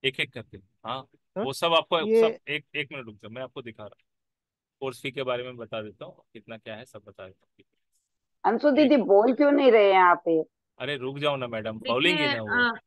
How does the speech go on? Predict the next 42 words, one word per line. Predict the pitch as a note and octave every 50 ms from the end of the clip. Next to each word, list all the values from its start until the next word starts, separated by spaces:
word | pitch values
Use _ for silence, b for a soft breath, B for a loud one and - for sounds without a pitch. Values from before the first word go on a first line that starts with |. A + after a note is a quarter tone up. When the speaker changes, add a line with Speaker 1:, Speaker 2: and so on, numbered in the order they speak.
| _ _
Speaker 4:
सूरज | - - C#4+ D4 D4 D#4 D#4
जी, | C4+ D4+ F4+ F#4 F4
ac-, | - - A#3 B3+ B3+ A#3+ - - A3+ A#3 F#3+ - B3
actually | - - D4+ D4+ D4 D#4+ D#4+ D#4+ D#4+ D#4+ D#4+ D4+ C#4+ B3+ G#3+ A3
the | A3+ C4 C4+ - E4
thing | E4+ E4 D#4 D#4 D#4 F#4+
is | G4+ -
कि | - E4
अभी | C#4 B3 D4+ D#4+
webinars | C#4 C#4 A#3+ A3 C4+ C4+ D4 D4+ D#4+ D4+
चालू | - - B3 A#3+ B3+ C4 D4
Speaker 1:
हाँ, | D#4 A#3+ -
Speaker 4:
है, | C4+ C4+ C#4+ D4+ D#4 D4
started | - - C4+ A3+ A#3 B3 A#3+ C#4+ D4+ D4
Speaker 1:
बी-, | D4+ C#4+
Speaker 4:
है, | C4+ C4+ C#4
Speaker 1:
बीच | C#4 C4+ -
में | D3+ C#3
नहीं | C#3 - C3+
बोल | B2+ A#3
Speaker 4:
चल | A#3+
Speaker 1:
सकते। | B3+ C#4
Speaker 4:
रहा | D#4 D#4
है | D4+ D4+ D4+ D4+
process, | - - C4+ B3 A#3+ B3 C#4+ C#4+ D#4 D#4 - _ _ _ _ _ _ _ _ _ _ -
तो | D#4 D#4 D#4
पहले | D#4 D4+ C#4+ C#4+ F4
खत्म | F#4+ - E4+ C4 F#4 G4+
होने | G4+ G4 F4+ E4+ F#4
दीजिए, | F4 E4 F4 E4+ G4+
हम | B4+ B4+ G#4+ F#4
लोग | F#4+ D#4+
बात | C#4 C#4+ C4+ D4 - -
करेंगे, | D#4+ D4 E4 E4 F4 G4+
ऐसी | A#4 G#4 E4+ - - C#4
बात | C4 C4 C4 B3+
नहीं | C4+ C#4 C4+ D4
है, | F#4 F#4
हम | D#4+
जरूर | C4 B3+ B3 C#4+ D#4+
बात | D4 C#4+ C4+ B3+ B3 -
करेंगे | C4 A#3 B3+ A#3+ B3 C4+ F#4 A#4+